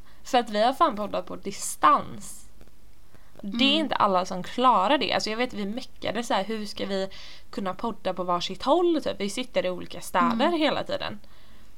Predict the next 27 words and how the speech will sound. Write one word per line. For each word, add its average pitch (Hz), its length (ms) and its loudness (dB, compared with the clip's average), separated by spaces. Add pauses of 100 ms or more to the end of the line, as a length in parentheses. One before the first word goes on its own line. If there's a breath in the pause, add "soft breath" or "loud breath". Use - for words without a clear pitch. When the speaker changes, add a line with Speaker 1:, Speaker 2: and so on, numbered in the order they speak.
(440 soft breath)
Speaker 2:
Ja, 285 500 0
alltså, 269 180 -2
jag 233 220 4
kommer 339 140 -2
inte 370 120 -2
ens 233 160 -2
ihåg 220 180 -2
hur 214 60 -6
vi 208 100 -6
gjorde 214 340 -4
från 208 220 -6
början 240 440 -2
innan 220 260 -2
vi 226 60 -4
hade 208 180 -4
mickarna. 262 600 -4 (1040)
Speaker 1:
Nej, 196 1040 2
inte 202 220 -4
jag. 247 220 4
Jag 220 140 2
tror 302 100 2
vi 220 140 2
spelade 208 300 2
in 277 80 -2
på - 80 -6
telefonen, 190 600 -2
liksom. - 320 -4